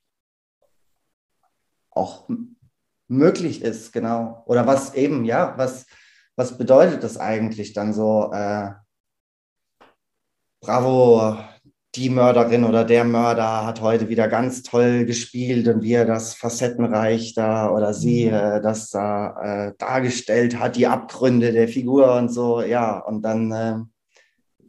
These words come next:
Speaker 1: ähm, und was, was passiert dann, wenn, wenn die Figur plötzlich wirklich, äh,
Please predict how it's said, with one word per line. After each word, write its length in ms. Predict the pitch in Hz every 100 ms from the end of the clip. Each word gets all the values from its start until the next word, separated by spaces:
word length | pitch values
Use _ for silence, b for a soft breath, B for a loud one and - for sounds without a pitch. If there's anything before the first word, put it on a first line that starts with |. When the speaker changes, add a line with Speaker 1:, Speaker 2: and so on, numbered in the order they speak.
| _
Speaker 1:
ähm, 600 | 110 107 104 104 104 104 _ _ _ _ _ _ _ _
und 280 | 76 92 92
was, 260 | 107 107 - _ -
was 200 | 98 -
passiert 460 | 107 - 120 117
dann, 240 | 117 113 110
wenn, 520 | 107 107 104 104 _ _ _ _ _ _ _ _ _ -
wenn 160 | 104
die 100 | 104
Figur 400 | - 107 107 110
plötzlich 480 | 98 110 110 104 -
wirklich, 540 | 120 - 117 117 -
äh, 40 | -